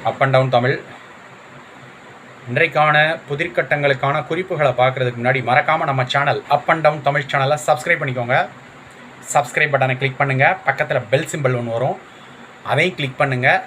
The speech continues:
பக்கத்துல all அப்படிங்கிற ஆப்ஷன் இருக்கும், அதையும் கிளிக் பண்ணிக்கோங்க. நாங்க போடக்கூடிய வீடியோஸ் உங்களுக்கு நோட்டிஃபிகேஷன்ஸாவே வரும் நண்பர்களே. மறக்காம இந்த வீடியோக்கு ஒரு லைக் பண்ணுங்க,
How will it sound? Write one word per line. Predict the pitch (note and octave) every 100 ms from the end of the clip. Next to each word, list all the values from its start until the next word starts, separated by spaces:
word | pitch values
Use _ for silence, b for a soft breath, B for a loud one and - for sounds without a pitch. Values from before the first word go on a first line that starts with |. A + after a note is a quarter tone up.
| - - - - - C#3 B2+
பக்கத்துல | C#3+ E3 D3+ C#3+ D3
all | D3+ D#3+
அப்படிங்கிற | C3+ C3+ C3
ஆப்ஷன் | C3 C#3
இருக்கும், | B2 E3
அதையும் | C#3 D3+
கிளிக் | C#3+ B2+
பண்ணிக்கோங்க. | C3+ C3 B2+ C#3 F#3+
நாங்க | C#3 C3+ C3 D3
போடக்கூடிய | D3 C3 B2
வீடியோஸ் | C3 D3+
உங்களுக்கு | C3 A#2+ A#2+ B2
நோட்டிஃபிகேஷன்ஸாவே | D3+ D#3 C3 B2 A#2 A2+ C#3
வரும் | A#2+ B2
நண்பர்களே. | A#2 A2 A2 E3+ B2
மறக்காம | C3+ E3 E3 E3+
இந்த | C3+
வீடியோக்கு | C3 D#3 D3
ஒரு | C3 A#2
லைக் | D3 -
பண்ணுங்க, | D3 D3